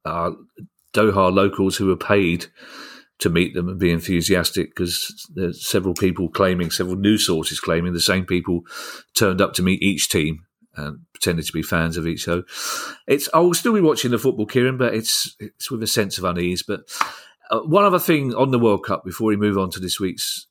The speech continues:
domestic news stories. The Royal Life Saving Society U K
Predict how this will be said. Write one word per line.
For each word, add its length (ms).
domestic 520
news 220
stories. 560
The 260
Royal 380
Life 280
Saving 460
Society 540
U 240
K 440